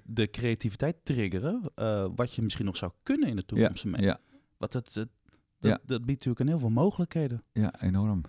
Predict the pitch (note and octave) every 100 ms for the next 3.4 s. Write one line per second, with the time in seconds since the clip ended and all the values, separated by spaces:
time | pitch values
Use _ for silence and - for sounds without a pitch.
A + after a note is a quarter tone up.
0 | - G2+ - E3 G3 F#3+ F#3 E3+ F#3 F3+
1 | F3 E3+ D3 D3 D3 D3 - _ _ _
2 | _ _ A2 C3 C#3+ C3 - G#2+ G2+ -
3 | - E2 -